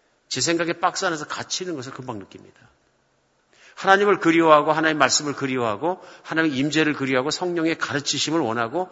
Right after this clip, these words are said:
마음을 겸손하게 내놓고 "성령님, 제가 오늘도 말씀 앞에 백지같이 서겠습니다. 좀 가르쳐 주세요."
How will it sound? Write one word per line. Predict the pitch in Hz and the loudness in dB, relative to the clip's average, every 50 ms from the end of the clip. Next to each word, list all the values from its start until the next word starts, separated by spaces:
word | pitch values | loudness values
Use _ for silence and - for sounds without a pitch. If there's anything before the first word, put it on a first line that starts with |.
| - - - - - | -14 -20 -20 -8 -2
마음을 | 127 127 135 151 165 - | 0 0 2 2 0 -2
겸손하게 | - 117 131 135 127 143 139 139 135 | 0 -2 -2 -2 0 0 0 0 0
내놓고 | 123 113 110 135 143 | -2 -4 -6 -6 -8
"성령님, | - 160 160 156 147 135 135 160 180 180 - - - - - _ _ | -6 -4 -4 -4 -2 -2 -2 -2 -2 -4 -8 -16 -20 -20 -20 _ _
제가 | - 131 123 135 | -6 -2 -2 0
오늘도 | 127 131 123 131 | 0 0 0 -2
말씀 | 120 107 110 110 - - 123 | -2 -2 -2 -2 -2 -2 -2
앞에 | 113 101 - - 139 | -4 -6 -6 -10 -14
백지같이 | - - 113 - - - 170 160 - - 151 | -14 -16 -14 -6 -6 -4 -4 -4 -4 -6 -6
서겠습니다. | 127 139 123 113 - - 113 110 107 | -8 -8 -8 -8 -8 -8 -8 -10 -12
좀 | 92 101 98 - | -12 -12 -14 -14
가르쳐 | - - - - - - 98 | -16 -18 -14 -12 -12 -12 -12
주세요." | - - - - 62 58 55 52 | -12 -14 -14 -12 -14 -14 -16 -18